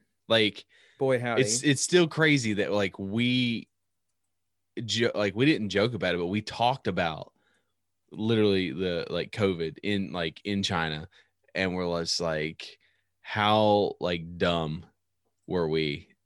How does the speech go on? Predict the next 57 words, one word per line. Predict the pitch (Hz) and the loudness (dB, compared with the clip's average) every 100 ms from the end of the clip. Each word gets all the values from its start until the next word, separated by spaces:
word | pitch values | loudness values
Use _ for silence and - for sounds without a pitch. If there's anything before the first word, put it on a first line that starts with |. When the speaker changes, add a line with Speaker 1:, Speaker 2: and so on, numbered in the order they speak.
| _ | _
Speaker 1:
to | - | -12
think | 90 90 82 | -4 -2 -2
that, | - 85 80 | 0 0 0
like, | 80 78 - _ _ _ - | -6 -6 -12 _ _ _ 0
it | 98 | 2
was | 90 92 | 2 0
only | 87 85 | 0 -2
two | 98 | -4
months | 87 82 87 | -4 -4 -2
later | 87 80 | -2 -2
before | 82 - 82 | -8 -6 -2
it | |
actually | 76 85 - 80 | 0 0 -2 -2
got | 78 76 | 0 2
here? | - | 2
Speaker 2:
Bro, | 123 104 92 - 131 | 2 0 -4 -10 -6
yeah, | 117 107 104 | -2 -2 -2
I | 127 | -4
think | 135 165 110 | -2 -4 -6
we | 98 123 165 120 107 110 - _ _ - | -6 -6 -4 -6 -8 -14 -20 _ _ -2
Speaker 1:
But | 101 | 4
I | 107 | 6
don't, | 120 | 6
Speaker 2:
may | 107 117 | 6 6
have | 110 | 6
Speaker 1:
I | |
mean, | 107 | 6
Speaker 2:
called | 110 120 101 | 8 6 4
it, | 69 - _ | -4 -8 _
Speaker 1:
<laughs> | _ - | _ 0
no, | 110 - | 4 6
Speaker 2:
you | |
know? | 110 117 123 - - | 6 6 2 0 4
Speaker 1:
no, | 139 135 | 6 8
I | 110 | 8
don't | 156 | 10
wanna | 180 170 | 10 10
be | 160 | 8
responsible | 135 - 107 147 104 87 | 6 4 2 2 0 -2
for | 95 | -2
that | 78 - | -6 0
shit. | - | 6
Speaker 2:
No, | 185 | 6
I | 143 | 6
mean, | 147 | 6
like, | 143 135 | 4 4
we, | 135 156 | 4 0
we | - 131 165 | 0 0 0
were | 165 147 135 | 2 2 2
the | 123 | 2
first, | 151 165 143 139 | 2 2 0 0
we | 135 | 2
were | 120 - | 2 2
on | 143 151 | 2 2
the | |
scene | 143 143 131 120 | 0 0 -2 -4
first, | - - 123 143 139 - | -6 -2 0 0 -4 -14